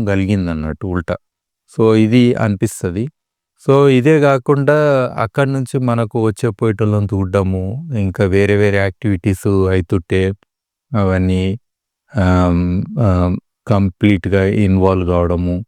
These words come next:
ఆ, for example, అరుగు మీద కూర్చుంటే మనకు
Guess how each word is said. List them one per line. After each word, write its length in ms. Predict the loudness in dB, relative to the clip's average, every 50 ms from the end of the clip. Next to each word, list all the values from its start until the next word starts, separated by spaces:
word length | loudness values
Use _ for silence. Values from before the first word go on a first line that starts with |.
| _ _ _ _ _ _ _ _ _ _ -6
ఆ, 140 | -2 0 0 2 2 2 0 0 0 -2 -2 -4 -6 -6
for 160 | -2 0 0
example, 560 | 0 0 0 0 0 0 0 0 0 0 0 0 0 -4 -6 _ _ _ _ _ _ _ _ _ _ _ _ _
అరుగు 280 | -2 2 2 4 4 4
మీద 180 | 4 4 4 2
కూర్చుంటే 480 | 2 0 0 -2 -2 -2 -2 0 0 0
మనకు 400 | 0 0 -2 -4 -4 -4 -4